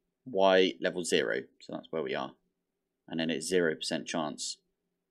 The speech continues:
from, like, seventy-two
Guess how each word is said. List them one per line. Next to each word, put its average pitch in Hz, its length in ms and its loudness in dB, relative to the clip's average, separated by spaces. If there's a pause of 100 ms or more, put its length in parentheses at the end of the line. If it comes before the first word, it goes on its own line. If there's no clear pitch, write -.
(140)
from, 73 180 -6
like, 73 320 -4 (2500)
seventy-two 127 1080 0